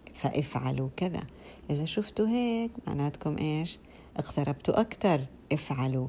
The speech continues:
كذا. من أجمل فعلًا الأديان اللي منشعر كل ما إحنا تعرفنا على ديننا أكتر،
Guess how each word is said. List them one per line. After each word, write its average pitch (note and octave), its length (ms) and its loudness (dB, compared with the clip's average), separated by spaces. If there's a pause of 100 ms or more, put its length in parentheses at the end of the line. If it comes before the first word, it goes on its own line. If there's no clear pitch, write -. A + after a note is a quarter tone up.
كذا. D3 320 0 (840)
من D#3+ 220 0 (140)
أجمل E3+ 760 0 (280)
فعلًا D#3+ 520 0
الأديان C#3+ 920 0 (640)
اللي C#3 340 2
منشعر C#3+ 680 0 (300)
كل G3 420 2
ما D3 180 -2
إحنا D#3 380 -4
تعرفنا C#3 680 -2
على C3+ 100 2
ديننا D3 400 -2
أكتر، A3 380 -4